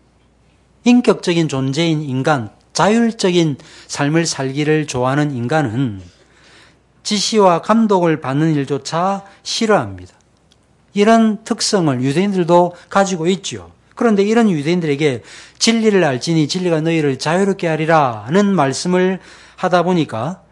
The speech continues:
인격적인, 자율적인 존재로서 삶을 산다라고 얘기했던 저들로서는, 그들로서는 자신들이 뭔가 이렇게 속박과 억압 가운데 있다는 것을 이야기하는 것이니까 그들로서는 매우 기분 나쁜 말이었던 것입니다.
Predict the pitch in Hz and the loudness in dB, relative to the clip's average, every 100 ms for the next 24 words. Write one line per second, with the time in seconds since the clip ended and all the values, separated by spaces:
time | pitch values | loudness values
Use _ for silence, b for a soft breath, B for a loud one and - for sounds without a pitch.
0 | b b b b b 240 247 214 - 160 | b b b b b 4 4 2 0 -2
1 | 139 113 107 165 220 208 190 170 143 139 | -2 -4 -2 2 2 2 0 -2 -2 -2
2 | 160 156 131 135 147 151 - 143 160 190 | -2 -2 -4 -6 -2 -4 -4 -2 0 2
3 | 175 160 151 147 143 - _ - 175 185 | 2 -2 0 -2 -2 -8 _ -4 0 2
4 | 160 123 156 147 113 202 190 151 131 147 | 2 0 0 -2 -2 -2 0 0 0 -4
5 | 104 156 180 B B B 196 208 202 160 | -4 -6 -10 B B B 0 2 2 0
6 | 147 165 208 180 165 151 139 - 190 - | 0 2 2 2 -2 -2 -4 -2 -4 0
7 | 208 196 175 190 220 214 185 165 160 151 | 0 2 2 2 2 2 0 -2 -4 -4
8 | 143 131 131 131 120 B B 135 131 131 | -4 -4 -2 -2 -4 B B -4 0 0
9 | 139 139 131 - 117 104 156 107 87 b | 0 0 -2 -2 -6 -4 -4 -4 -8 b
10 | b - 233 214 165 165 160 156 165 135 | b -2 4 4 4 2 0 2 2 0
11 | - 202 220 196 156 - 175 170 B B | -4 -2 0 0 -2 -2 -2 -2 B B
12 | B 127 123 135 135 107 95 - 110 | B -4 0 -2 -2 -10 -12 -16 -20